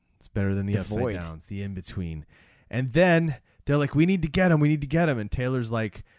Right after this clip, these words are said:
Speaker 1: "I'll show you how to do it."
Speaker 2: Yeah, and I'm glad that Taylor <laughs> was just conveniently in a back section of this cavern the entire
Speaker 1: He's
Speaker 2: time.
Speaker 1: like, "I'm gonna show you how to do this." And he builds a fire,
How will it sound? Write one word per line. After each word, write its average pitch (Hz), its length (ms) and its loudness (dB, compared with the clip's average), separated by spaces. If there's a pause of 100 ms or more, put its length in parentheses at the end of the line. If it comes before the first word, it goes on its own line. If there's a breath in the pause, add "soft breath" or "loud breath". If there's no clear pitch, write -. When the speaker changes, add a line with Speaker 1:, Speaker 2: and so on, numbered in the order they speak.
(240)
Speaker 1:
"I'll 110 140 -2
show 123 220 2
you 107 160 2
how 104 160 -2
to 95 80 -2
do 107 260 -2
it." 87 80 -2
Speaker 2:
Yeah, 165 160 8
and 139 180 2
I'm 147 120 4
glad 170 380 4
that 143 160 0
Taylor 165 400 4 (160)
<laughs> - 160 -20
was 180 140 2
just 196 180 0
conveniently 185 760 0
in 165 100 -2
a 151 80 -2
back 147 460 2
section 165 440 -2
of 147 60 -6
this 143 140 -2
cavern 143 460 2
the 127 120 -4
entire 139 360 -4
Speaker 1:
He's 175 120 4
Speaker 2:
time. 156 100 6
Speaker 1:
like, 147 100 2
"I'm 156 80 4
gonna 170 140 4
show 151 220 4
you 147 140 6
how 139 140 4
to 135 80 2
do 127 240 4
this." 98 320 -2 (300 soft breath)
And 120 140 -2
he 139 100 2
builds 160 380 6
a 190 60 2
fire, 131 560 2